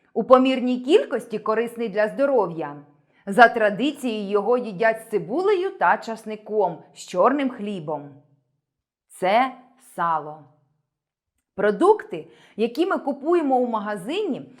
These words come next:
не завжди бувають корисними для нашого організму. Бо для того, щоб вони довше зберігалися,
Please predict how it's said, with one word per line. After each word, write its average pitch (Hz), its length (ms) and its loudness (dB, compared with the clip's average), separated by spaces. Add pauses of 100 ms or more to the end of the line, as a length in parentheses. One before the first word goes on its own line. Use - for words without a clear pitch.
(100)
не 240 140 2
завжди 269 320 4
бувають 285 480 4
корисними 330 600 -2
для 214 160 -2
нашого 208 540 -2
організму. 208 720 -4 (440)
Бо 208 120 6
для 220 180 4
того, 349 320 0
щоб 196 220 -6
вони 233 240 -2
довше 220 360 0
зберігалися, 180 920 4